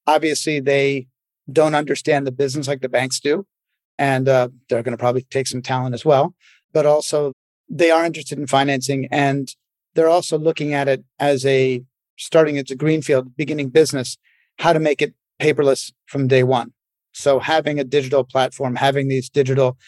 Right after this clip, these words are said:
connecting different digital platforms to be able to, to assess the risk,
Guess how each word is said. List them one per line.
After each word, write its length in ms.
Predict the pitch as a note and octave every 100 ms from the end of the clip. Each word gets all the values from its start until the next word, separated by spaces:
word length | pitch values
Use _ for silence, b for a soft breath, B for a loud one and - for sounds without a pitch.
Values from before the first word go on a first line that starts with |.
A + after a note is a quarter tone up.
| b -
connecting 380 | D#3+ C#3+ D3+
different 300 | C3+ C#3 C#3
digital 280 | D3 C3 C#3
platforms 600 | B2+ C3+ C3 - C#3 C3 -
to 100 | C#3
be 160 | C#3
able 220 | C#3 C3
to, 420 | C3 C3+ C3 B2+ C3 _ _ _ _ -
to 220 | D#3+ D3+
assess 480 | D3 - D#3 C#3+ -
the 120 | C#3+
risk, 360 | C#3 B2+ -